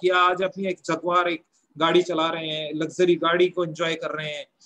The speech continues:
मुन-, मुनीश चोपड़ा जी, बहुत सारे उदाहरण हैं हमारे पास, आज ये भी अपनी जगुआर चला रहे हैं। Mister नरेंद्र खोरानिया जी, मीनाक्षी खोरिया-, खोरानिया जी, जिम ट्रेनर थे। जब मैं पहली बार इनसे मिला, तो इनके पास एक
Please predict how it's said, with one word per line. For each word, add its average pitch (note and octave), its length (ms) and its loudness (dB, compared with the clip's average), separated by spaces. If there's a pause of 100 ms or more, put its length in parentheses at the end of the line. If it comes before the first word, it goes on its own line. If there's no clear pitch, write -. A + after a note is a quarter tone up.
(720)
मुन-, G3 320 0
मुनीश G#3 280 2
चोपड़ा G3+ 400 4
जी, F3+ 240 -2
बहुत A#3+ 300 2
सारे A#3+ 300 0
उदाहरण G3 440 2
हैं F#3+ 100 0
हमारे F#3 280 0
पास, F#3 440 -2 (180)
आज F3 240 2
ये G3 120 6
भी G3+ 120 2
अपनी F#3+ 240 0
जगुआर F3 400 2
चला E3+ 280 -2
रहे D#3+ 160 -2
हैं। D3 120 -10 (400)
Mister G#3+ 320 0
नरेंद्र A3+ 400 2
खोरानिया F#3+ 460 2
जी, E3+ 260 -6 (280)
मीनाक्षी A3 420 0
खोरिया-, F3+ 440 -2
खोरानिया E3+ 400 -4
जी, C#3+ 200 -6 (1040)
जिम B3+ 360 0
ट्रेनर G#3+ 340 0
थे। E3 300 -2
जब G3 180 -4
मैं A3+ 180 -4
पहली A3 240 0
बार G#3 260 -2
इनसे G3 240 0
मिला, F#3+ 280 -2
तो G#3 100 -6
इनके F#3+ 160 -6
पास F#3+ 260 -4
एक F#3+ 120 -8